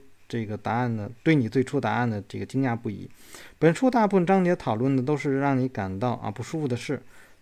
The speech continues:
大多数的投资者呢，注定平凡，因为他们呢，只要一离开他们自己的舒适地带，就会畏手畏脚，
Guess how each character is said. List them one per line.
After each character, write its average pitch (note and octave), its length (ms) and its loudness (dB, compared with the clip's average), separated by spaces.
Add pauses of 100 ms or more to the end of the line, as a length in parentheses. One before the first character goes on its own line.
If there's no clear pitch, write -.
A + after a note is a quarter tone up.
(220)
大 D#3 120 4
多 E3 160 6
数 D#3+ 200 4
的 C3 80 4
投 C3 180 0
资 C#3+ 140 -2
者 A2+ 160 -2
呢， G#2 180 -4
注 C#3+ 140 -2
定 C#3+ 120 0
平 A#2 220 -4
凡， G#2+ 180 -6
因 C3+ 120 0
为 C#3 80 0
他 C3+ 160 -4
们 B2 100 0
呢， A2 220 -4 (260)
只 A#2 100 -2
要 C3 120 2
一 D#3+ 100 2
离 B2+ 100 -4
开 C#3 120 -4
他 C#3 120 -2
们 D3 120 -2
自 C#3+ 100 -2
己 B2 80 2
的 G#2+ 80 -4
舒 D3+ 240 -4
适 C#3+ 180 -4
地 B2+ 140 -4
带， A#2+ 260 -2
就 B2 120 -6
会 A#2+ 140 -4
畏 B2 120 0
手 G#2+ 140 -6
畏 A2 120 -4
脚， - 240 -10